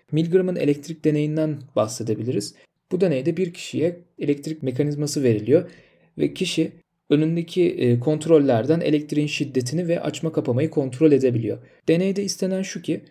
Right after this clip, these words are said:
karşı tarafta bir odada bekleyen kişiye bir takım sorular yöneltiliyor ve kişi eğer bu soruları doğru yanıtlayamazsa seçilmiş olan kişinin soruları doğru cevaplayamayan kişiye şiddeti her seferinde arttırmak koşuluyla elektrik vermesi isteniyor.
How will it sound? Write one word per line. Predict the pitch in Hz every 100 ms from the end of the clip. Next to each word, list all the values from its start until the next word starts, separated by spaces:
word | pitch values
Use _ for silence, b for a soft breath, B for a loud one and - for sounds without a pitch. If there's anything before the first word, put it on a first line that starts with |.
| _
karşı | - 151 -
tarafta | 196 190 170
bir | 180
odada | 175 185 180
bekleyen | 156 - 117 113
kişiye | - - -
bir | 185
takım | - - 120
sorular | - 117 123 170
yöneltiliyor | 185 185 175 185 185 208 208 b b -
ve | 160
kişi | 196 190 -
eğer | 156 139 143
bu |
soruları | - 170 127 107
doğru | 123 139
yanıtlayamazsa | 123 117 123 139 196 175 104 - 185 208 B B B
seçilmiş | - - 147 196 196 165
olan | 117 120
kişinin | - - 151 190 b b b
soruları | - - 131 156 175
doğru | 175 180 170
cevaplayamayan | 139 143 143 196 170 113 120
kişiye | - - 117 180 - _
şiddeti | - 160 180 175 190 196 -
her | 175
seferinde | - 202 143 123 123
arttırmak | 135 131 156 156 170
koşuluyla | - 156 - 120 180
elektrik | 160 151 151 160 151
vermesi | 135 135 131 120
isteniyor. | 120 110 101 98